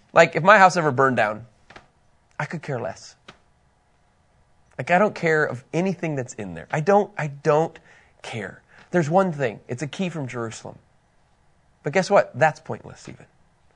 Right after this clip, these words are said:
Like, all of those things, like, whatever you're holding on to, e-, even, like, family heirlooms, you guys, that this means something maybe from your grandmother or your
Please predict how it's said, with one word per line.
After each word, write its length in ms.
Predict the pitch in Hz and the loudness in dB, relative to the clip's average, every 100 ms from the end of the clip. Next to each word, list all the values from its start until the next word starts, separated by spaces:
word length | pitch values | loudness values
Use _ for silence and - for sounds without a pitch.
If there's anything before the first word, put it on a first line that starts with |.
| _ _ _ - | _ _ _ -2
Like, 200 | 190 - | -2 6
all 240 | 165 202 | 10 10
of 120 | 285 277 | 8 8
those 280 | 262 240 | 8 6
things, 380 | - 240 160 131 | 4 4 4 2
like, 180 | 175 - - | 2 0 -4
whatever 360 | 196 240 320 330 | 6 8 10 8
you're 200 | 277 277 | 6 8
holding 340 | 220 247 233 | 8 8 8
on 240 | 208 226 226 | 6 6 6
to, 120 | 202 139 - | -2 -6 -4
e-, 160 | 196 202 | -4 0
even, 240 | 262 330 330 | 2 4 8
like, 340 | 240 - 180 | 8 6 -8
family 500 | - 220 254 269 233 | 0 6 8 8 4
heirlooms, 560 | 214 262 294 165 107 - | 6 6 6 0 -2 -10
you 80 | |
guys, 400 | 117 95 98 123 - - - | -6 -4 -4 -10 -20 -20 -4
that 160 | 196 202 | 0 4
this 160 | 226 190 | 4 6
means 340 | 233 254 190 | 4 4 0
something 400 | - 220 208 196 | 4 4 4 4
maybe 240 | 208 214 | 6 4
from 180 | 196 208 | 2 2
your 80 | 190 | 2
grandmother 540 | 156 190 220 220 208 160 | 6 6 8 6 6 6
or 180 | 190 190 | 6 6
your 220 | 170 | 4